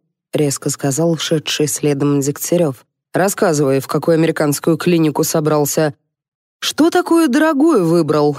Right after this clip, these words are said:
а, голубок?" Гера испуганно забормотал.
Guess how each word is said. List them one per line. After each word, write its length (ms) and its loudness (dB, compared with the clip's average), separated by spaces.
а, 180 2
голубок?" 600 0
Гера 400 0
испуганно 680 0
забормотал. 840 -2